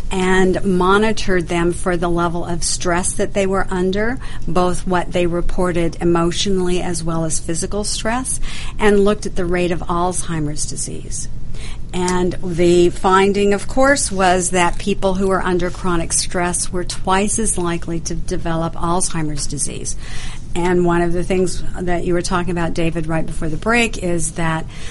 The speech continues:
this high level of cortisol does affect our memory center of our brain. Literally, it affects the hippocampus and can create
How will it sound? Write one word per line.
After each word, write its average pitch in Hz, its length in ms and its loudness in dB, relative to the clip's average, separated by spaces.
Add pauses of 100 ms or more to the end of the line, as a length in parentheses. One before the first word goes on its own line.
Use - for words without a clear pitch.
(180)
this 180 320 2
high 175 260 0
level 175 280 -2
of 160 80 -4
cortisol 190 640 0
does 156 360 -2
affect - 500 -2
our 165 160 0
memory 175 480 2
center 147 460 -2
of 156 200 -4
our 147 140 -4
brain. 160 480 -4 (340)
Literally, 185 720 0
it 165 120 -2
affects 156 380 -2
the 165 80 -6
hippocampus - 800 -2
and 175 260 -2
can 175 360 -2
create 165 760 -2